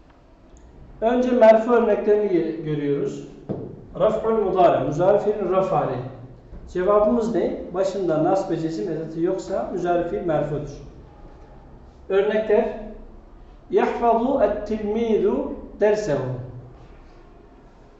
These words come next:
Ezberler öğrenci dersini.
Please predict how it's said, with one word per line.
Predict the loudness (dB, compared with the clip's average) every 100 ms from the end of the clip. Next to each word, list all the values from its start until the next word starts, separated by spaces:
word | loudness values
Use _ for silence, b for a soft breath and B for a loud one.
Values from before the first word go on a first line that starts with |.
| -12
Ezberler | -4 -4 0 0 2 2 2 -2 -8 -16 -20 -2
öğrenci | 2 2 2 0 -2 -2
dersini. | 2 2 2 -2 -4